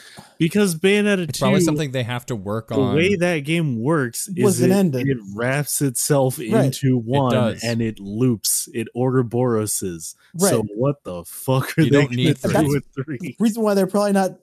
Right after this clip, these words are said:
Speaker 3: working on three very hard is 'cause they probably didn't really want to make three originally. <laughs>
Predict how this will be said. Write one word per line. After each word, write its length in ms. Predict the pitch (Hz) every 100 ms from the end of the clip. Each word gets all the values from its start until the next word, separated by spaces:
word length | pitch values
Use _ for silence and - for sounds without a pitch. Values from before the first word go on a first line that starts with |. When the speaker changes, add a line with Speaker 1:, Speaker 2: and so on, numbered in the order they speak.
| _
Speaker 3:
working 280 | 156 170 175
on 140 | 170 156
three 180 | 190
very 220 | 208 170 160
hard 240 | 156 160
is 80 | 170
'cause 160 | 180
they 140 | - 160
probably 240 | 175 175
didn't 280 | 170 170 170
really 240 | 151 185
want 280 | 156 165 185
to 120 | -
make 240 | 160 160 156
three 300 | _ 175 185
originally. 840 | 160 180 156 185 170 147 180 139
<laughs> 60 | -